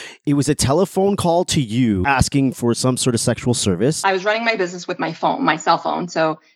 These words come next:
Speaker 2: it was a phone call, and his phone number popped up 'cause he's an idiot and didn't, um,
Speaker 1: <laughs>
Speaker 2: block the number.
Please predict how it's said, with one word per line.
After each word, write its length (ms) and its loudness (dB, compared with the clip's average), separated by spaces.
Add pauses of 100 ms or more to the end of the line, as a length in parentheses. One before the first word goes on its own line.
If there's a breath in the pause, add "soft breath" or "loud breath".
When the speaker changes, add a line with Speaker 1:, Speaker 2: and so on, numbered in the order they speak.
(120)
Speaker 2:
it 100 -4
was 140 -2
a 60 -4
phone 240 0
call, 300 2
and 120 0
his 240 -10
phone 160 -2
number 220 0
popped 320 -2
up 220 -2
'cause 100 -6
he's 160 -4
an 100 -4
idiot 360 -2
and 160 -4
didn't, 380 -4 (280)
um, 180 0 (140)
Speaker 1:
<laughs> 140 -2
Speaker 2:
block 200 2
the 220 -2
number. 240 -2